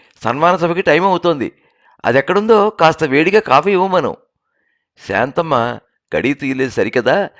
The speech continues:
దక్షిణామూర్తి అన్న మాటకి జవాబు చెప్పకుండా వెళ్ళిపోయింది. తెల్లబోయాడు అతను. "సావిత్రి, సావిత్రి" గట్టిగా పిలిచాడు. ఈసారి అతని భార్య సావిత్రి కిటికీ దగ్గరకొచ్చింది. "సావిత్రి, ఏంటిది? తలుపు తీయి,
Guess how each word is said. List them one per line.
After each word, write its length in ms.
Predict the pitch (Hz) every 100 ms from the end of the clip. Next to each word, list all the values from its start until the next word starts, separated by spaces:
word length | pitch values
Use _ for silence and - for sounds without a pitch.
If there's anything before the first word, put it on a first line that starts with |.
| _ _ _
దక్షిణామూర్తి 640 | 90 - 160 180 180 170
అన్న 140 | 143 123
మాటకి 440 | 98 85 131 147
జవాబు 360 | 127 87 135 147
చెప్పకుండా 420 | 139 104 110 135
వెళ్ళిపోయింది. 640 | 143 95 95 90 73 - _ _ _ _ _ _ _ _ -
తెల్లబోయాడు 520 | 208 226 196 147 107
అతను. 220 | 90 73 - _ _ _ _ _ _ _
"సావిత్రి, 760 | - 117 156 - 202 240 254 233 _ _ _ _
సావిత్రి" 840 | - 147 208 226 240 254 202 113 - _ _ _ _ _ _ -
గట్టిగా 300 | 98 - 156
పిలిచాడు. 480 | 147 104 110 87 - _ _ _ _ _
ఈసారి 320 | - 175 196 196
అతని 200 | 170 135
భార్య 420 | 90 117 196 160
సావిత్రి 560 | - 104 156 - 143
కిటికీ 340 | 226 160 - 143
దగ్గరకొచ్చింది. 720 | 110 98 92 87 - 73 64 _ _ _ _ _ _
"సావిత్రి, 580 | - 110 165 190 233 254 - _ -
ఏంటిది? 520 | - 190 220 233 208 _
తలుపు 180 | 139 190
తీయి, 400 | 233 233 170